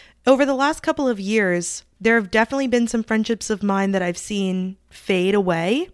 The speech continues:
And it's sad. I mean, one thing you're learning about life the more you grow up is that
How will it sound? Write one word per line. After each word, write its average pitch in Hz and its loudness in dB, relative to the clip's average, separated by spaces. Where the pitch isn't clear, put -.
And 330 2
it's 392 -4
sad. 262 0
I 220 0
mean, 262 2
one 320 0
thing 320 -2
you're 294 0
learning 277 -2
about 247 2
life 220 2
the 208 0
more 214 2
you 226 0
grow 202 0
up 247 2
is 196 -4
that 202 0